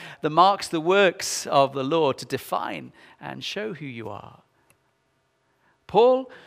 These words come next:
radically says, "No, no, it's for freedom." Chapter five, at the start of chapter five, I,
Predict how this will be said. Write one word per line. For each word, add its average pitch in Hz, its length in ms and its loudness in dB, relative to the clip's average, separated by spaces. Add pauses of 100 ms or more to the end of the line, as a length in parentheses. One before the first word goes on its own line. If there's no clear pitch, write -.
(540)
radically 196 600 0
says, 117 800 -10
"No, 160 100 -6
no, 147 160 -6
it's - 180 -10
for 143 120 -14
freedom." 139 560 -6
Chapter - 320 -10
five, 135 520 -4 (360)
at - 160 -16
the 127 60 -16
start 151 360 -4
of - 80 -16
chapter 135 280 -12
five, 117 420 -8
I, - 140 -18